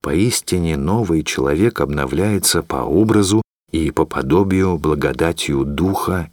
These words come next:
и силою, достигая в меру совершенной любви, вон изгоняющей страх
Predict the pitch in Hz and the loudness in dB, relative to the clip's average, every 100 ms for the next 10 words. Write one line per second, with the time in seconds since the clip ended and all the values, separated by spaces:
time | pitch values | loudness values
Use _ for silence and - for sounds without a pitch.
0 | - 82 80 - 135 131 78 62 - _ | -6 -4 -2 0 2 2 2 0 -6 _
1 | _ _ _ _ 82 78 - 80 98 104 | _ _ _ _ -2 0 -2 0 2 2
2 | 78 76 95 110 95 85 _ - - 87 | 0 0 0 2 0 -2 _ -2 0 2
3 | 85 - - 104 85 76 71 71 71 95 | 0 0 0 0 0 0 0 -2 -2 0
4 | 117 104 _ _ - 80 87 135 113 - | 0 -4 _ _ -6 0 2 4 2 -2
5 | 101 90 85 90 101 90 - - 78 - | -2 -2 -2 0 0 -2 -2 -2 -2 -4
6 | - 113 117 - | 0 0 0 -4